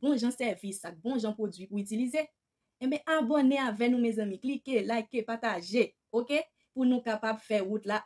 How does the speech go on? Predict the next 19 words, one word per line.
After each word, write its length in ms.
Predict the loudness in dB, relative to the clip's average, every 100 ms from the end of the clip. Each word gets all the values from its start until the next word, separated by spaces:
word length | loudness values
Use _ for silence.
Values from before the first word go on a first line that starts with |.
| -4
ensemble. 580 | -4 -4 -2 -2 -2 -8 _ _
N'a 180 | -6 -6 -4
aider 320 | 0 0 4 4
nous, 160 | 4
c'est 240 | 0 -4 -2
nous 180 | -2
là 220 | 0 0 -2
pour 80 | -6
nous 80 | -4
aider 300 | -2 4 4
nous, 100 | 2
faut 140 | -2
que 100 | -4
nous 140 | -4 -4
aider 380 | -8 0 2
nous, 140 | 2 -2
mes 180 | -12 -16
amis. 160 | -18 _ _ _ _ -2
Ok? 200 | 0